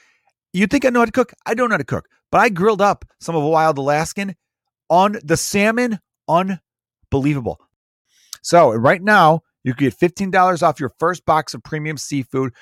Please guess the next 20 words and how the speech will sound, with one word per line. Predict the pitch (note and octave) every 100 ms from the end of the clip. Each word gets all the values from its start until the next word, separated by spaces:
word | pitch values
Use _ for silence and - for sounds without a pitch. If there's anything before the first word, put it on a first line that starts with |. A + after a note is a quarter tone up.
| _
when | A#2 B2
you | D3+
visit | C3+ C#3+ B2+ F2
wild | B2 B2+ C3
alaskan | A2+ A#2 A2+ - A2+ A2 _ _ _
company | B2 A2 A#2 A2+ - -
dot | A2+ G#2
com | - A#2+ A#2+ A#2
slash | - A2+ A2+ - -
M | A2+
L | G#2+
B. | F2 A2 E2+
That's | F#2 - C3
right. | G#2 E2
That's | G#2+ G2+
wild | G2 G#2+ B2 D#3+
alaskan | D3 D#3+ D#3+ D#3 D3 D#3+ C#3+
company | D3 C3 B2 G#2+
dot | - A#2+ C3
com | B2 A#2